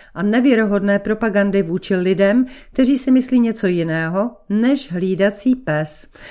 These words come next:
A nejen, že si to myslí, ale nebojí se říkat, že císař je nahý. Česká televize v tomto případě prokázala,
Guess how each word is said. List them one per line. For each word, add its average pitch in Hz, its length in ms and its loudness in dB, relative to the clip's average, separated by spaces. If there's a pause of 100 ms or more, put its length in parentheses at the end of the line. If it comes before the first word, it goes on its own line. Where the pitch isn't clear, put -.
(140)
A 190 140 -2
nejen, 196 460 0
že 190 200 -4
si 175 160 -4
to 175 160 -4
myslí, 170 580 -6
ale 175 260 -2
nebojí 175 400 -2
se 175 240 -4
říkat, 233 560 -4 (260)
že 294 240 2
císař 269 640 -2
je 202 140 2
nahý. 180 640 -2 (460)
Česká 175 400 0
televize 175 500 0
v 262 60 -4
tomto 226 320 0
případě 202 460 0
prokázala, 180 840 0